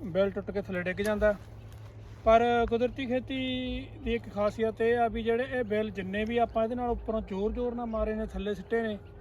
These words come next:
ਤਾਂ ਇਹਨਾਂ ਵਿੱਚੋਂ ਇੱਕ ਵੀ ਨਹੀਂ ਮਤਲਬ ਤੇੜ ਆਈ ਜਾਂ ਫੁੱਟਿਆ, ਮਤਲਬ ਸਾਰੇ ਸਹੀ ਸਲਾਮਤ ਡਿੱਗੇ ਨੇ। ਉਹਦਾ ਇੱਕ ਇਹ ਵੀ ਕਾਰਨ, ਜਿਹੜੀ ਆਪਣੀ ਧਰਤੀ ਆ, ਉਹ ਵੀ ਜੰਪ ਦਿੰਦੀ ਆ, ਨਰਮ ਹੈ। ਤੇ ਇਹਨਾਂ ਵਿੱਚ ਆਪਣੇ ਅਲੱਗ-ਅਲੱਗ ਤਰ੍ਹਾਂ ਦੀਆਂ ਕਿਸਮਾਂ ਦੇ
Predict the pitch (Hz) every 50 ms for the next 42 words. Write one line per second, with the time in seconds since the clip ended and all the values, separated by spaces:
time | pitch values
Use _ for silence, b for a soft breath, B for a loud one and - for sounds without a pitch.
0 | B B B B B B - - 220 233 269 262 240 247 277 302 294 285 269 220
1 | 269 285 247 262 254 220 - - 269 262 269 269 254 247 233 220 208 196 196 196
2 | 190 - 208 208 208 - - 214 208 208 202 202 208 202 208 202 190 202 202 196
3 | 190 - - 202 - - 214 214 214 208 240 233 220 220 220 220 220 208 - 202
4 | 208 226 254 - 233 220 208 196 - 214 208 202 202 180 190 170 170 151 143 185
5 | 185 180 165 156 - B B B B B B B B - - - - 196 220 233
6 | 269 269 247 - - 233 233 269 285 226 262 254 247 233 240 247 247 262 262 254
7 | 254 226 - 247 233 196 - - 226 220 214 214 214 226 240 202 214 196 196 -
8 | - 226 233 220 208 214 214 208 208 202 196 190 185 185 185 185 180 180 175 -
9 | - - - - - - B B B B B B B B - - - 226 226 233
10 | 226 226 220 226 226 - - 240 233 254 302 320 294 285 277 - - 277 262 262
11 | 254 220 262 247 254 254 247 247 247 226 220 208 190 214 220 226 226 214 226 208
12 | 233 233 233 233 233 220 226 233 233 226 196 226 220 190 190 208 208 214 214 214
13 | 202 214 214 214 214 208 202